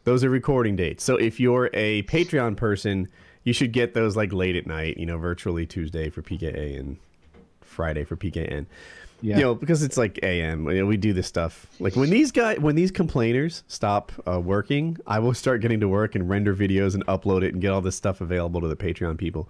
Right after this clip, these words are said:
Speaker 1: Um, so that's our target. But this week, due to, like, Kyle's availability and Taylor's availability,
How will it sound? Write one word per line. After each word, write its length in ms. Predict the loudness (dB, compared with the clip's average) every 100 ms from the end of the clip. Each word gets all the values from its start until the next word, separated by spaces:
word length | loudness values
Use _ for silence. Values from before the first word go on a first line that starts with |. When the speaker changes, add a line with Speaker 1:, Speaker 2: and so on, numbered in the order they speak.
| -14 -20 -20 -18 -4
Speaker 1:
Um, 360 | 0 0 0 -4 _ _ _ -2 6
so 80 | 8
that's 240 | 8 6
our 120 | 4 4
target. 460 | 4 4 2 0
But 160 | 0 2
this 180 | 2 2
week, 300 | 2 2 2
due 160 | 4
to, 180 | 6 6
like, 260 | 4 2 -2
Kyle's 320 | -2 0 0
availability 840 | 2 2 2 4 2 4 2 2
and 400 | 0 0 0 -2
Taylor's 420 | 0 2 2 2
availability, 840 | 2 2 2 2 2 4 4 2 0